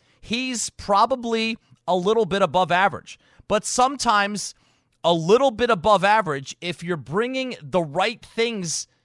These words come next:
to a situation, sometimes that's good enough. You know, Verdugo's not coming in here to bat third. He's not coming in here to anchor the lineup. In fact, if Verdugo was a right-handed hitter, there probably wouldn't be much need for him at all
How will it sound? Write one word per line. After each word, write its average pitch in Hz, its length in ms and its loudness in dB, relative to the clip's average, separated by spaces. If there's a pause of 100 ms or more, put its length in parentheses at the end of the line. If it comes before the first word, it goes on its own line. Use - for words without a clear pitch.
to 202 220 -4
a 175 80 -4
situation, 190 920 -6 (280)
sometimes 233 680 0
that's 202 260 -2
good 196 180 -2
enough. 220 560 -4 (760)
You 185 100 -2
know, 226 120 6
Verdugo's 196 720 0
not 214 240 -2
coming 208 300 -4
in 233 120 -4
here 208 160 0
to 151 80 -2
bat 143 280 -2
third. 151 500 -6 (200)
He's 226 260 -8
not 254 200 -2
coming 208 300 -4
in 190 100 -8
here 180 220 -4
to - 240 -12
anchor 156 320 -4
the 143 100 -4
lineup. 131 460 -4
In 190 80 -8
fact, 208 320 -2
if 165 80 -6
Verdugo 190 640 2 (280)
was 180 220 -2
a 180 60 0
right-handed 196 760 -2
hitter, 208 400 0 (320)
there 220 160 2
probably 226 640 2
wouldn't 208 380 0
be 214 180 -2
much 202 380 -2
need 202 260 -4
for 208 160 -2
him 220 180 -2
at 185 120 0
all 240 360 2